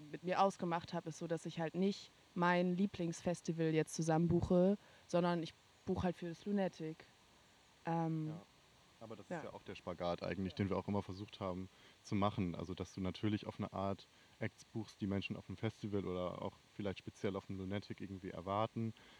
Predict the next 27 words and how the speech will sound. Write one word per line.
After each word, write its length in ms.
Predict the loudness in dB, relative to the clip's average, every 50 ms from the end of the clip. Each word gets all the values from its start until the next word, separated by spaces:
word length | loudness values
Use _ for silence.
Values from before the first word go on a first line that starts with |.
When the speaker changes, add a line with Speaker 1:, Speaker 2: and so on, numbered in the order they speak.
| -20 -4 0
Speaker 2:
Aber 220 | 2 2 4 2 2
dass 140 | 0 0
man 140 | 0 0 0
halt, 120 | 0 0 -4 -6 -6
also 240 | -6 -4 -4 -2 -2
wir 80 | 0
haben 120 | 0 0 0
auf 120 | -2 -2 0
jeden 180 | 0 0 0
Fall 160 | 0 -4 -6
auch 120 | -6 -6 -8
versucht, 640 | -8 -8 -8 -8 -8 -10 -10 -10 -12 -16 -16 -18 -18 -18 -12
neue 340 | -6 -2 2 2 4 4 2
Sachen 600 | 2 0 0 -2 -2 -2 -2 0 0 0 -2 -2 -6 -10 -20 -16 -6 -4
mit 160 | -4 0 2
reinzubringen, 640 | 2 2 2 0 -4 -10 -12 -6 -4 -2 -2 0 0
weil 140 | 0 0 -2
ich 100 | -2 -4
denke 240 | -6 -6 -6 -6 -8
auch, 100 | -10 -10
dass 140 | -12 -10 -8
viele 180 | -4 -2 -2 -2
Menschen 280 | -2 -4 -4 -6 -10
auf 80 | -10 -10
dem 100 | -10 -12
Festival 460 | -12 -12 -12 -12 -12 -8 -8 -8 -8
gehen, 400 | -6 -4 -2 -2 -2 -2 -4